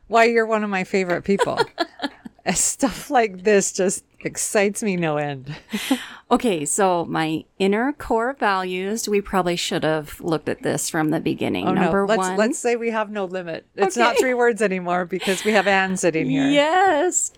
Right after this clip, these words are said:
Speaker 2: Um, number one is unconditional love. Number two is understanding. Three is mindfulness.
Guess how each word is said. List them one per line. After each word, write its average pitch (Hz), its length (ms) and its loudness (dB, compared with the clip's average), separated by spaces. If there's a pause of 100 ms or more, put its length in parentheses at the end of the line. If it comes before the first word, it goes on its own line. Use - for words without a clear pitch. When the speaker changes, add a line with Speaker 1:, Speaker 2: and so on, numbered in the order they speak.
(140)
Speaker 2:
Um, 196 320 2
number 196 280 6
one 226 360 2
is 190 340 0
unconditional 196 880 0
love. 175 460 -4 (520)
Number 180 280 2
two 196 640 0
is 170 260 -2 (120)
understanding. 170 1200 0 (320)
Three 190 640 -4
is 170 260 -2
mindfulness. 165 1400 -2